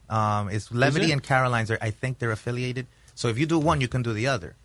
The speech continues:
Speaker 1: 'Cause
Speaker 2: Okay.
Speaker 1: that's another one. You know, el, el juego de la comedia es que tú no puedes empeñarte en un solo club. Tú tienes que trabajar todos los clubs para
Speaker 2: Sí,
Speaker 1: que tu
Speaker 2: exacto.
Speaker 1: nombre agrande.
Speaker 2: Of
Speaker 1: Porque si tu
Speaker 2: course.
Speaker 1: nombre no agranda, te vas a quedar en el mismo sitio.
Speaker 2: Y también lo que, lo, tú mencionaste esto de que, eh,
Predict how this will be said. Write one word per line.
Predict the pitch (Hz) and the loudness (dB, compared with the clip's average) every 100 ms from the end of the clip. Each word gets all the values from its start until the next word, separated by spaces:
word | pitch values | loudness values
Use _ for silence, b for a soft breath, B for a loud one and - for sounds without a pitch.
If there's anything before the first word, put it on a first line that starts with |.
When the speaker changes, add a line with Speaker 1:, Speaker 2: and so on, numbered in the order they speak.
| - | -10
Speaker 1:
'Cause | 117 | -6
Speaker 2:
Okay. | 135 123 | 0 4
Speaker 1:
that's | 147 | 4
another | 151 175 147 | 4 2 2
one. | 113 101 | 0 -2
You | 113 | 0
know, | 113 | 0
el, | 110 | 0
el | 113 110 | 0 0
juego | 143 147 156 | 2 0 2
de | |
la | 151 | 0
comedia | 139 131 147 156 127 | 0 -2 -2 -2 -2
es | 120 117 | -2 -2
que | - 107 b b b b _ | -2 -4 b b b b _
tú | 131 | -2
no | 151 | 0
puedes | 147 165 156 | 0 2 2
empeñarte | 147 131 135 135 131 | 0 -2 -2 -2 -2
en | 127 | 0
un | 131 | 0
solo | 135 120 | 0 -2
club. | 98 165 - | -2 -2 -2
Tú | - | -4
tienes | 110 127 | -4 -4
que | 127 | -2
trabajar | 117 110 113 | -2 -2 -2
todos | 110 104 | -4 -6
los | 104 | -6
clubs | - 160 127 | -2 -2 0
para | - | 4
Speaker 2:
Sí, | 147 | 6
Speaker 1:
que | |
tu | 117 | 6
Speaker 2:
exacto. | 110 | 6
Speaker 1:
nombre | 120 127 123 | 4 6 4
agrande. | 117 120 160 135 104 101 | 4 4 2 0 -6 -8
Speaker 2:
Of | - 110 | -6 0
Speaker 1:
Porque | 127 | 4
si | |
tu | 120 | 4
Speaker 2:
course. | 123 | 4
Speaker 1:
nombre | 131 151 151 | 2 0 0
no | |
agranda, | 147 147 165 175 139 135 - _ - - - - - | 0 2 0 0 -2 -4 -12 _ -20 -20 -20 -20 -6
te | - | 2
vas | 123 135 | 4 4
a | |
quedar | 131 127 | 4 2
en | 135 | 2
el | 117 | 2
mismo | 120 101 | 2 0
sitio. | - 143 | 0 2
Speaker 2:
Y | 165 | 6
también | 175 180 214 | 6 8 6
lo | 226 | 6
que, | 208 190 160 | 6 4 4
lo, | 165 143 131 | 2 2 0
tú | 156 | 0
mencionaste | 175 170 160 156 135 135 | 2 2 2 2 2 2
esto | 143 131 | 2 4
de | 104 101 | 4 4
que, | 107 101 92 82 | 2 2 0 -4
eh, | - 113 107 104 98 | -10 -4 0 2 0